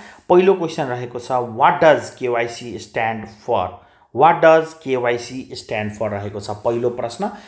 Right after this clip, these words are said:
र यसको अप्सनहरू तपाईँले देखिराख्नु भएको छ चारवटा, र यसको उत्तरमा हेर्नुभयो भने "Know Your Customer" रहेको छ, "Know Your Customer"। त्यस्तै दोस्रो नम्बरमा, "Why is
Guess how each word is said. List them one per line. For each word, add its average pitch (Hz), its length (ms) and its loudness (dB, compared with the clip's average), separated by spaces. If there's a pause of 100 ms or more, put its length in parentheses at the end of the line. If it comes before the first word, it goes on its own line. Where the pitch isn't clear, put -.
(200)
र 156 100 2 (480)
यसको 185 220 -8
अप्सनहरू 165 540 -2
तपाईँले 117 360 -6
देखिराख्नु 117 600 -6
भएको 107 260 -8
छ 107 40 -16
चारवटा, 98 600 -2 (320)
र 135 40 0
यसको 131 640 -2 (280)
उत्तरमा 180 400 4
हेर्नुभयो 117 580 -6
भने 104 280 -10 (420)
"Know 214 200 8 (340)
Your 143 200 6 (180)
Customer" 110 480 0 (140)
रहेको 101 380 -6
छ, 95 100 -14
"Know 185 540 0 (200)
Your 113 240 2 (180)
Customer"। 90 440 -6 (960)
त्यस्तै 151 360 0 (180)
दोस्रो 135 340 2
नम्बरमा, 98 520 -4 (300)
"Why 151 220 8
is 208 300 2